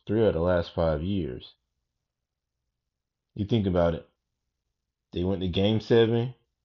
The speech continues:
with Cleveland, where Tatum and Brown were rookies. They played Miami in the bubble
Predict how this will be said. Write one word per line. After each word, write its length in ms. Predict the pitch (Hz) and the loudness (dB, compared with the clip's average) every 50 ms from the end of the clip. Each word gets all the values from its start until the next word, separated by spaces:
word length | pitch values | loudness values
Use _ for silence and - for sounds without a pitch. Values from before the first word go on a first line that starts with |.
| _ _ - | _ _ -8
with 240 | 85 87 - - | -6 -6 -6 -6
Cleveland, 580 | - - 127 131 123 113 95 85 80 78 80 - - _ _ _ _ _ _ _ _ _ _ _ _ _ _ _ - | 0 2 4 6 6 4 2 0 -2 -2 -4 -6 -8 _ _ _ _ _ _ _ _ _ _ _ _ _ _ _ -14
where 120 | - 80 | -12 -12
Tatum 380 | - - - 104 101 95 92 87 | -6 -2 0 2 2 2 2 0
and 100 | 82 78 | 0 0
Brown 300 | 76 87 90 87 85 78 | 0 0 0 0 0 -2
were 100 | 71 71 | -2 -2
rookies. 560 | 82 98 98 - - 71 71 82 - - _ _ _ _ _ _ _ _ _ _ _ _ _ _ _ _ _ _ _ _ _ _ _ _ _ _ - | 0 -2 -2 -2 -8 -14 -14 -14 -16 -18 _ _ _ _ _ _ _ _ _ _ _ _ _ _ _ _ _ _ _ _ _ _ _ _ _ _ -8
They 140 | 80 82 | -8 -8
played 400 | 80 - - 107 110 110 113 113 | -6 -2 0 4 4 4 4 4
Miami 640 | 104 101 101 98 95 104 110 107 95 87 80 80 - - | 2 2 0 0 0 0 0 0 0 -2 -4 -6 -8 -10
in 140 | - 82 78 | -10 -8 -8
the 80 | 76 | -6
bubble 640 | 73 73 80 139 151 156 107 80 71 76 - - | -2 2 4 6 6 6 4 2 -2 -6 -8 -10